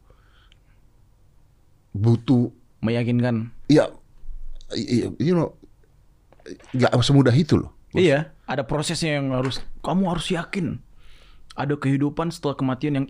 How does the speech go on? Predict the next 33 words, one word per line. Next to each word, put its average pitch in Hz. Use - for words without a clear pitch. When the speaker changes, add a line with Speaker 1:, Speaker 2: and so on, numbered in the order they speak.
Speaker 2:
indah 160
gitu 113
kan. 127
Speaker 1:
Iya. 156
Speaker 2:
Tapi 139
dengan 117
cara 123
kamu 123
Speaker 1:
Bunuh 107
diri. 98
Speaker 2:
bunuh 117
diri. 110
Speaker 1:
Itu -
mungkin 156
dari 120
Speaker 2:
Bareng-bareng. 101
Speaker 1:
dua 131
ribu, -
sisanya 113
sembilan 95
ratus 87
kali 73
ya. 78
Speaker 2:
Iya. 98
Speaker 1:
<laughs> 92
Speaker 2:
Sebenarnya 202
gini, 143
kan -
banyak 147
yang 143
ngaitin 120
tuh 175
yang, 117